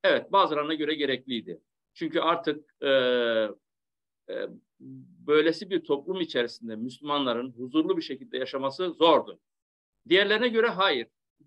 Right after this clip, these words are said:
Bu şu andaki durum arizi bir durumdur. İngilizlerin çekilmesinden sonra tekrar toplum eski haline dönecektir ve toplum eski haline döndüğü zaman da yine Müslümanlar, e, belli bir, e, güç elde edecekler ve toplumsal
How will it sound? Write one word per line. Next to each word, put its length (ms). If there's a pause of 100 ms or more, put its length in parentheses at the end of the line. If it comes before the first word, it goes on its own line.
(360)
Bu 300
şu 140
andaki 400
durum 240
arizi 420
bir 100
durumdur. 400
İngilizlerin 560
çekilmesinden 720
sonra 480 (280)
tekrar 320
toplum 340
eski 260
haline 300
dönecektir 680 (320)
ve 120
toplum 540
eski 280
haline 280
döndüğü 260
zaman 300
da 40
yine 220
Müslümanlar, 680 (320)
e, 400 (1080)
belli 420
bir, 260
e, 140
güç 300 (140)
elde 260
edecekler 500
ve 140
toplumsal 760